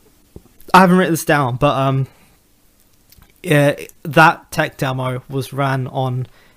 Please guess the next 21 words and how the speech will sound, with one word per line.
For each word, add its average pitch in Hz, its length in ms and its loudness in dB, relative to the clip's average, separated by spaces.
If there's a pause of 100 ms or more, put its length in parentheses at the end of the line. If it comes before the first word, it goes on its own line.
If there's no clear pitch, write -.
(220)
P 147 160 -2
S - 160 -4
five 127 380 -4
hardware. 127 600 -6 (520)
And 151 420 0 (280)
a 175 60 2
lot 214 140 8
of 233 80 4
people 208 200 0
are 175 60 2
watching 170 300 0
it 151 40 -6
and 143 120 -6
thinking, 143 380 -6 (260)
"That 190 180 4
looks - 480 -4 (760)
too 170 160 0
good 170 120 0
to - 60 -14
be 175 100 0
true," 208 440 2